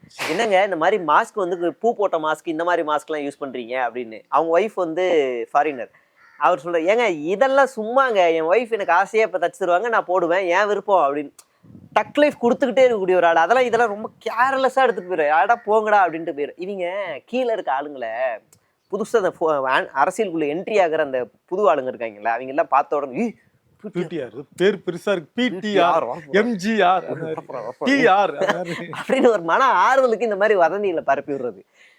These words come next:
Speaker 1: ரெண்டாவது, நம்ம ஒரு இயல்பா ஒண்ணு பார்க்கணும். செங்கோட்டையன் வெளியில வந்ததனுடைய இலக்கு என்ன?
Speaker 2: அதிமுகவை ஒருங்கிணைக்கணும். ஒரு
Speaker 1: தாவேக்காவுல
Speaker 2: கால
Speaker 1: இருந்து
Speaker 2: அடிப்படையில
Speaker 1: ஏன்
Speaker 2: வேலை
Speaker 1: ஒருங்கிணைக்கணும்?
Speaker 2: செய்ய போறோம்?
Speaker 1: தாவேக்காவுல இருந்து ஏன் ஒருங்கிணைக்கணும்? தாவேக்காவுல இருந்து ஏன் அவர் ஒருங்கிணைக்கணும்?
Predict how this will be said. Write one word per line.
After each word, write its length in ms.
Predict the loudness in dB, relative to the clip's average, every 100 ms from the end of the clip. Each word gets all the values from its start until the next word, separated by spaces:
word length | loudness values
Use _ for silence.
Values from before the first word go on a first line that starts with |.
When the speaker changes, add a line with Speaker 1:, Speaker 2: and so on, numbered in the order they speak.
| _ -6
Speaker 1:
ரெண்டாவது, 840 | -2 2 4 4 4 2 0 -4 -8 _ _
நம்ம 300 | -6 -2 0
ஒரு 160 | 2 0
இயல்பா 300 | 0 0 2
ஒண்ணு 200 | 0 2
பார்க்கணும். 460 | 0 -2 -6 -12 -16 _ _ _
செங்கோட்டையன் 840 | -10 -8 -6 -6 -6 -6 -6 -8 -6
வெளியில 260 | -6 -2
வந்ததனுடைய 500 | -2 -2 -4 -4 -6
இலக்கு 280 | -4 -4 -4
என்ன? 240 | -8 -8 -18 -20 -20 _ _ _ _ _ _
Speaker 2:
அதிமுகவை 600 | -16 -14 -14 -14 -8 -6 -4
ஒருங்கிணைக்கணும். 640 | -6 -8 -12 -14 -20 -20 -20 -20 -4
ஒரு 160 | 0
Speaker 1:
தாவேக்காவுல 100 | 2
Speaker 2:
கால 220 | 4 4 4
Speaker 1:
இருந்து 240 | 2 2
Speaker 2:
அடிப்படையில 40 |
Speaker 1:
ஏன் 180 | 4 4
Speaker 2:
வேலை 180 | 4 0
Speaker 1:
ஒருங்கிணைக்கணும்? 40 |
Speaker 2:
செய்ய 180 | -4 -10
போறோம்? 480 | -12 -14 -14 -10 -2
Speaker 1:
தாவேக்காவுல 680 | 2 2 2 0 4 2 4
இருந்து 260 | -2 0
ஏன் 80 | -2
ஒருங்கிணைக்கணும்? 840 | -2 -2 -4 -10 -10 -12 -8 -4 -2 2
தாவேக்காவுல 500 | 2 4 4 4 2
இருந்து 180 | 2 2
ஏன் 80 |
அவர் 160 | 2 2
ஒருங்கிணைக்கணும்? 600 | 0 -2 -4 -8 -10 -16